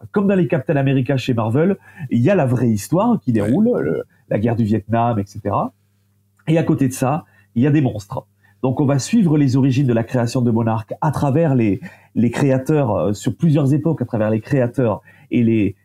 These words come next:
Speaker 1: et les enfants, euh,
Speaker 2: Ouais.
Speaker 1: des créateurs et les petits-enfants des créateurs.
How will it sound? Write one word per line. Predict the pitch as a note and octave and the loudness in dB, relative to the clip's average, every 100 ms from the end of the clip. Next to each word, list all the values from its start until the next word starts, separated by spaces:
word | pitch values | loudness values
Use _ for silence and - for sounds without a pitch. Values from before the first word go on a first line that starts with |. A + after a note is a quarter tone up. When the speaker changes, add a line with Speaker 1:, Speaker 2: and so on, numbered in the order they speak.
| - | -2
Speaker 1:
et | |
les | B2+ C3 D3+ | 0 2 2
enfants, | D#3 - G3 G3 A#2+ | 0 -2 0 0 0
euh, | G#2+ G2+ F#2 | 0 -2 -2
Speaker 2:
Ouais. | F#2+ F#2 | -2 -2
Speaker 1:
des | A2+ | -2
créateurs | A2+ C3 B2 - B2+ | -2 -2 -2 0 0
et | |
les | A#2+ | 0
petits-enfants | A2+ E3 - D#3+ C#3 B2+ C3+ | 0 -2 0 0 2 -2 -2
des | A2+ | -4
créateurs. | A2 A2+ G2+ - D3 G#3 | -4 -2 -4 -2 -4 -4